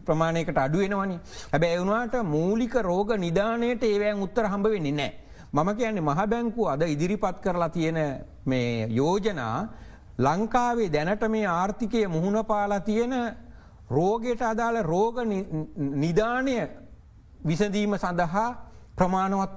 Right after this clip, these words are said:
පවතින්නේ නෑ. ප්‍රමාණවත් නෑ. ඒ දේවල් කළ යුතුව පවතිනවා. හැබැයි මුලින්ම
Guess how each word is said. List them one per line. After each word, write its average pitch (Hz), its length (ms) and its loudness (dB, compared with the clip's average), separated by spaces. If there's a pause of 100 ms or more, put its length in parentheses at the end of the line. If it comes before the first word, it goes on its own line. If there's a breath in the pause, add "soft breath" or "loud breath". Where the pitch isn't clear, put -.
(180)
පවතින්නේ 180 460 2
නෑ. 120 160 0
ප්‍රමාණවත් 202 800 0
නෑ. 151 240 0 (220 loud breath)
ඒ 226 180 4
දේවල් 247 320 2
කළ 220 180 2
යුතුව 233 320 0
පවතිනවා. 190 420 -2
හැබැයි 135 400 -2 (240 loud breath)
මුලින්ම 233 520 0